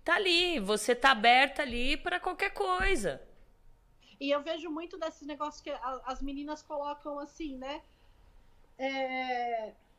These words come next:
Speaker 2: submissa iniciante. Cara, isso é o maior, isso é o maior chamariz.
Speaker 1: Chamariz, é.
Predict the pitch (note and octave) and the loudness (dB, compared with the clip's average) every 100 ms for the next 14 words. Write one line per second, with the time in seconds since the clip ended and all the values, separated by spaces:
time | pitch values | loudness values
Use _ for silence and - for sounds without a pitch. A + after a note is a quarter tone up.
0 | _ _ _ _ - - C#4+ D#4+ D#4 F4+ | _ _ _ _ -16 -8 -4 0 0 2
1 | G#4 - F#4 F4 E4+ F#4 - F4+ E4+ C#4 | 0 0 -2 0 0 -2 -2 -2 0 0
2 | B3+ - - G#4 G4+ C#4 C4 F#4 - G#4+ | -4 -10 -6 -2 -2 -2 -6 -6 -4 -4
3 | G4+ F#4+ F4 G4 F4 D4 - F4+ F4+ E4+ | -2 -2 -2 -4 -6 -10 -14 -14 -14 -12
4 | E4 E4+ F#4+ F#4+ E4 C#4+ C4 B3 - - | -8 -6 -6 -8 -8 -8 -10 -12 -16 -10
5 | D#4+ F4 C4+ C4 C4+ A#3+ A#3+ B3 A3 - | -8 0 4 8 8 8 4 2 2 2
6 | G3+ G3 F#3+ - | 6 6 6 0